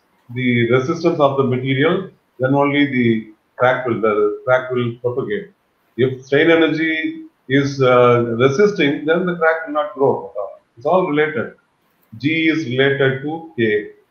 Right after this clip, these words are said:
K is related to fracture toughness. That's why I told, they're all related one.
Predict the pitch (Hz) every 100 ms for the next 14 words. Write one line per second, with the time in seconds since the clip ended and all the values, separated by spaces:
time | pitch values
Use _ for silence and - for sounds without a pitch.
0 | _ 139 151 151 147 120 120 120 117 117
1 | 107 - 147 156 170 - 113 117 - -
2 | - - 120 120 147 127 123 117 104 92
3 | 110 120 147 131 120 131 131 120 -